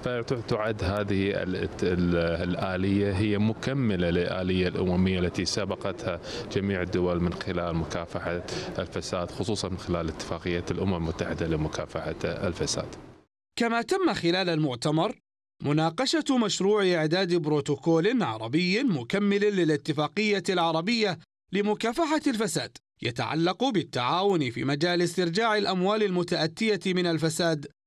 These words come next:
Speaker 2: والمهربة إلى الخارج. سامي الحمود لتلفزيون دولة الكويت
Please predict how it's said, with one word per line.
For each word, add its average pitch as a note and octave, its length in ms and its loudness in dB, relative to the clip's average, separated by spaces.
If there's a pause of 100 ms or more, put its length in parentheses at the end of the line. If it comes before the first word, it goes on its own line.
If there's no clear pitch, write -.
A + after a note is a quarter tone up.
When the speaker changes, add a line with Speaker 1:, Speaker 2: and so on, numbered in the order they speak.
(180)
Speaker 2:
والمهربة E3 680 0 (100)
إلى C#3 260 0
الخارج. A#2+ 440 -4 (920)
سامي D3 300 -2
الحمود G#3 400 2 (400)
لتلفزيون C#4+ 500 4
دولة D#4 300 2
الكويت D3+ 460 -2